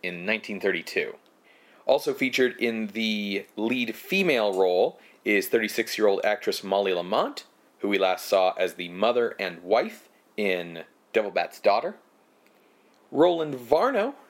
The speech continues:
who's thirty-nine, uh, he played the romantic lead of Return of the Vampire back in nineteen forty-three and appears here as the husband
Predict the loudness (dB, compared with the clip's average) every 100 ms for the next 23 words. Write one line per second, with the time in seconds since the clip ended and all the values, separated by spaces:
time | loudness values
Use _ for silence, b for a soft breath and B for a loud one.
0 | -6 -4 0 2 2 2 0 0 0 -2
1 | -6 _ b b b 0 2 0 -4 0
2 | 2 2 0 0 2 2 2 -2 -2 -2
3 | 0 0 0 -2 0 2 2 0 -2 -2
4 | 0 -2 -4 -2 -2 2 0 0 -4 -6
5 | -8 -8 -8 -6 -6 0 0 0 -8 -8
6 | -6 -4 0 0 0 0 2 2 0 -2
7 | -6 -8 -2 0 0 -2 -4 -4